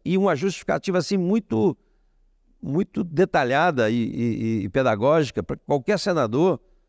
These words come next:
lendo, vai dizer, "Realmente, tem que mudar", né? Porque se não for isso, dificilmente nós vamos conseguir mudar muita coisa.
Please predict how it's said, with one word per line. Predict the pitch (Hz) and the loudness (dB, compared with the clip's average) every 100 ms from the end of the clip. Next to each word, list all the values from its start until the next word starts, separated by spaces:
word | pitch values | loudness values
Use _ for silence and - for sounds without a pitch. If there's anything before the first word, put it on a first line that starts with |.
| _ _ | _ _
lendo, | 131 147 175 202 214 214 | 0 2 4 4 2 2
vai | 165 | 0
dizer, | 135 107 | -2 0
"Realmente, | 117 147 147 92 - | 2 2 2 0 -2
tem | - 104 | -4 -2
que | 127 | 0
mudar", | 151 131 87 - _ _ | 2 2 0 -4 _ _
né? | 101 104 | -4 -2
Porque | - 156 | -2 -6
se | - | -6
não | 131 | -2
for | 165 | 2
isso, | 151 175 - - _ - | 2 0 -4 -18 _ -6
dificilmente | 113 - 151 139 139 | -2 -2 -2 0 2
nós | 147 | 2
vamos | 143 | 0
conseguir | 127 117 131 | -2 -2 0
mudar | 123 113 | 2 2
muita | 113 160 151 | 0 -2 0
coisa. | 110 90 | 0 0